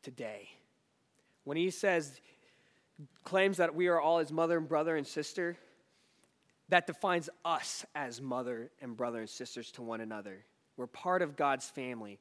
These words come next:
And what that looks like in our daily lives, I see that Fasayo's mom and dad have been instilling that in their family and then in the friends that they have every time we go over there.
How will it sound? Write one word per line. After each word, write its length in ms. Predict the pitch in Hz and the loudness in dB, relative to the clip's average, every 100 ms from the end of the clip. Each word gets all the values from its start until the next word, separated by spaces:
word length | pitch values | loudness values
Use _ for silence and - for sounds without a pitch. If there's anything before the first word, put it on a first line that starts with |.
| - - - - | -20 -20 -20 -8
And 220 | 139 127 131 | -4 -4 0
what 260 | 170 - | 0 0
that 180 | 202 160 | -2 -2
looks 480 | 139 147 202 - - | -2 -2 -2 -2 -4
like 300 | 139 131 - | -2 -2 -2
in 80 | 135 | -4
our 100 | 127 | -2
daily 340 | 139 135 135 | -2 -2 -4
lives, 440 | 127 127 123 113 - | -2 -2 -2 -4 -4
I 140 | 143 | -4
see 540 | 151 - 208 185 160 139 | -2 -6 -6 -4 -2 -2
that 380 | 139 131 131 | -2 -2 -8
Fasayo's 580 | - 123 170 156 165 151 | -14 -6 0 2 2 0
mom 220 | 147 151 | 0 0
and 100 | 139 | 0
dad 260 | 131 139 131 | 0 0 0
have 140 | 135 | -4
been 120 | 123 131 | -4 -4
instilling 720 | 120 - - 160 165 170 143 | -4 -8 -6 -2 0 0 -2
that 300 | 127 113 113 - - - - _ _ - | -2 -4 -6 -16 -20 -20 -20 _ _ -12
in 160 | 123 113 | -8 -2
their 220 | 143 170 | -2 -2
family 580 | - 156 139 131 127 131 | -4 -4 -4 -4 -6 -8
and 120 | 131 | -8
then 120 | 131 | -6
in 140 | 123 120 | -6 -6
the 80 | |
friends 460 | 107 - 151 156 151 | -10 -8 -2 -2 -2
that 160 | 143 - | -6 -8
they 140 | 135 | -10
have 500 | - 135 127 104 101 - _ _ _ _ _ _ - | -8 -8 -8 -10 -12 -18 _ _ _ _ _ _ -8
every 220 | 123 127 | -4 -4
time 220 | 117 120 | -6 -6
we 100 | 120 | -6
go 240 | 117 110 | -6 -6
over 160 | 104 95 | -8 -10
there. 320 | 92 82 92 | -16 -18 -20